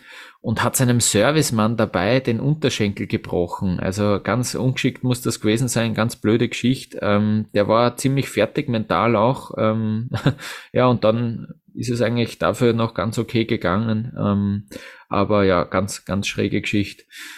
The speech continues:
Ähm, genau. Und, äh, ja, der, der Kilde wollte ja auch beide Riesenslaloms mitnehmen. Alexander Omot Kilde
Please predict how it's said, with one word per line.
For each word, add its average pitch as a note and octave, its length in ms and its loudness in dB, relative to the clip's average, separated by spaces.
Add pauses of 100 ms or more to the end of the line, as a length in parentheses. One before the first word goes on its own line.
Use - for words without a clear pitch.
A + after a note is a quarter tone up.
(200)
Ähm, G#2 540 0 (500)
genau. G2+ 360 4 (260)
Und, C#3+ 240 4
äh, D3 340 8
ja, D3+ 440 4
der, C3 100 -2
der C3+ 160 -4
Kilde D#3+ 400 2
wollte D3 340 2
ja C3+ 160 4
auch D3+ 240 0
beide C3 420 2
Riesenslaloms C3 680 0
mitnehmen. C#3 580 0
Alexander B2+ 560 0
Omot C3 280 -2
Kilde C#3 420 2